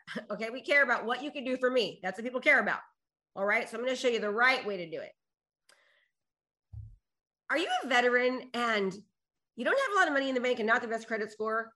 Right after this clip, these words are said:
Do you know that you could probably possibly buy a house?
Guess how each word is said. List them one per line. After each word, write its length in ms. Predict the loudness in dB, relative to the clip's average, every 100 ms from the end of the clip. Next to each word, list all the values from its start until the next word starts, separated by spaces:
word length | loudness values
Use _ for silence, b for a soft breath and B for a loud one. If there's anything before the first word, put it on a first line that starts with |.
| _ _ -6
Do 80 |
you 240 | -2 2 4
know 160 | 4 4
that 140 | 2
you 120 | -2
could 160 | -6 -8
probably 580 | -2 -2 -2 -6 -6 -8
possibly 520 | -8 -6 -4 -6 -6
buy 460 | -6 -2 0 0 0
a 60 | -4
house? 640 | -8 -6 -4 -4 -6 -14